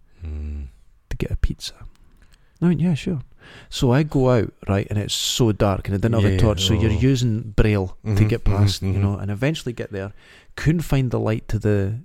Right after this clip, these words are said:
Speaker 2: the garage.
Speaker 1: Okay.
Speaker 2: But you ha-, she had one of those huge, like,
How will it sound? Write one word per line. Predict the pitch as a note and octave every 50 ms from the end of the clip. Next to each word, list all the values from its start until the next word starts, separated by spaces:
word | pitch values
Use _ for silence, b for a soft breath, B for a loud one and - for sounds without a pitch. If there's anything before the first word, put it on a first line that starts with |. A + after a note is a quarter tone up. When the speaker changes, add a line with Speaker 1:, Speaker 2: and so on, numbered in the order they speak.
| - -
Speaker 2:
the | - G#2
garage. | G#2+ - G#2 G#2+ G#2+ G#2 G2 - -
Speaker 1:
Okay. | F#2+ - - G2+ F#2+ - - -
Speaker 2:
But | B2
you | A2+ A2+ A2+
ha-, | B2+ - -
she | - - A#2
had | B2 D3 C#3
one | B2+ C3 B2
of | B2 A2+
those | G#2+ G#2 F#2+ -
huge, | - - - - - B2+ B2 B2 A#2+ A#2 A2 - - - - - - _ _ -
like, | G#2 G2 G2 - - - - -